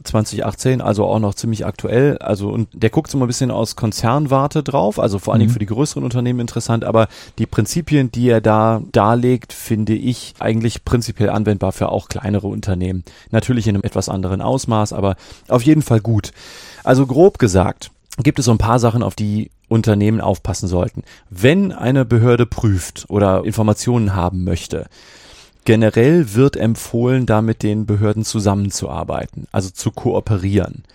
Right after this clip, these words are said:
Speaker 1: Jetzt gibt's verschiedene Ansatzpunkte, aus denen man das verweigern kann und an manchen Stellen auch darf. Ne?
Speaker 2: Mhm.
Speaker 1: Auch so, auch so Selbst-, äh,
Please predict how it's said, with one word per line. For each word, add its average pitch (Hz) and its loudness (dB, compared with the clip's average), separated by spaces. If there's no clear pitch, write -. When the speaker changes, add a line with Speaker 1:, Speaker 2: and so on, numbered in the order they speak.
Speaker 1:
Jetzt - 0
gibt's - 0
verschiedene 156 2
Ansatzpunkte, 147 2
aus 113 2
denen 131 2
man 123 2
das 107 0
verweigern 113 2
kann 151 0
und 139 0
an 110 2
manchen 117 0
Stellen 104 2
auch 85 -4
darf. 113 -2
Ne? - 4
Speaker 2:
Mhm. 107 6
Speaker 1:
Auch 110 4
so, 113 2
auch 95 0
so 98 -4
Selbst-, 110 -2
äh, 92 -4